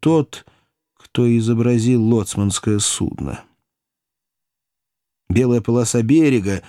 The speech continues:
звезды, огни нагруженных сахаром пароходов должны бы хорошо выйти,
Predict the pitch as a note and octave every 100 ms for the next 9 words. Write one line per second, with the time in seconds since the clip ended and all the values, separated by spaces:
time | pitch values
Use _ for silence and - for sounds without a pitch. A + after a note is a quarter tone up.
0 | - - F2+ A2 D#3+ D#3+ C3 F2 G#2+ G#2
1 | C#3 C3 B2 C#3+ A#2 A#2+ - - C#3 B2+
2 | B2 A#2 B2 B2 E3+ D#3 B2+ B2 C3+ C#3+
3 | D3+ D3 C#3+ A#2+ - _ _ _ _ _
4 | - C3 C#3 D3 - E3+ B2 G#2 F#2 E2
5 | - E2+